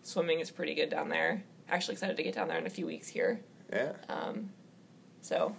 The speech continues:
Speaker 1: outdoor life, beer, friends and family.
Speaker 2: Outdoor life and beer. I, that's pretty cool.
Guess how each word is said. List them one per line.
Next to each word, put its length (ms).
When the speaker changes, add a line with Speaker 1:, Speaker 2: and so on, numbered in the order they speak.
Speaker 1:
outdoor 320
life, 440
beer, 440
friends 220
and 100
family. 440
Speaker 2:
Outdoor 380
life 260
and 140
beer. 340
I, 120
that's 200
pretty 240
cool. 300